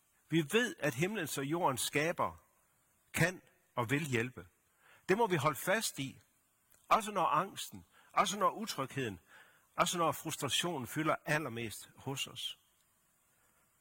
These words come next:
Gud svigter os ikke. Han vil handle for at redde os. Hvordan?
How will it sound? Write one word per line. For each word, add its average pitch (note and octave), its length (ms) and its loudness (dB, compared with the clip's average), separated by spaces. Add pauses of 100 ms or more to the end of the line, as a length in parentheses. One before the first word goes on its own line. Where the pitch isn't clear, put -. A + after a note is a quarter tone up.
(160)
Gud E3+ 160 2
svigter D3 440 2
os - 240 -4
ikke. A#2+ 240 -12 (720)
Han B2 180 -2
vil A#2+ 120 2
handle B2 480 -2 (400)
for B2+ 180 0
at G2 140 -2
redde B2 260 -2
os. - 300 -10 (800)
Hvordan? D3 560 -2